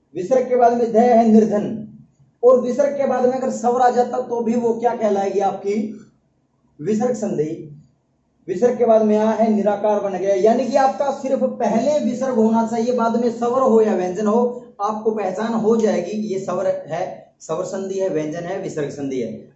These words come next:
अगर पहले विसर्ग आता है तो विसर्ग संधि है। तो इस प्रकार से आपको आशा करता हूँ ये वीडियो अच्छी लगेगी और जो संधि के भेद हैं वो अच्छी तरह से, अच्छी तरीके से आपको समझ में आ जाएंगे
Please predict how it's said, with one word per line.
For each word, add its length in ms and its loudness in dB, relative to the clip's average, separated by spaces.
अगर 300 -2
पहले 280 0
विसर्ग 320 -2
आता 240 -2
है 320 -6
तो 120 -8
विसर्ग 260 -6
संधि 320 -8
है। 160 -12
तो 240 -14
इस 120 -2
प्रकार 340 -4
से 260 -10
आपको 400 -6
आशा 260 -4
करता 260 -6
हूँ 520 -6
ये 100 -8
वीडियो 300 -8
अच्छी 240 -10
लगेगी 500 -2
और 160 -6
जो 100 -10
संधि 380 -10
के 80 -10
भेद 260 -8
हैं 120 -6
वो 100 -12
अच्छी 680 -14
तरह 240 0
से, 220 -8
अच्छी 320 -10
तरीके 280 -6
से 100 -4
आपको 260 -4
समझ 220 -10
में 80 -4
आ 80 -2
जाएंगे 420 -10